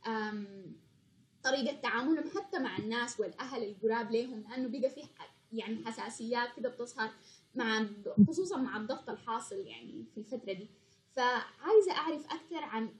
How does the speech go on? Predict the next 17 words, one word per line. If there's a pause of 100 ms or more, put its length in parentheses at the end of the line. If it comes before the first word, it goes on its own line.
(120)
كيف
نحن
نتعامل
مع (680)
عدم
الارتياح
اللي
بيجينا
مع
كل
تغيير
ده، (580)
لأنه
في
النهاية
الحاجة
دي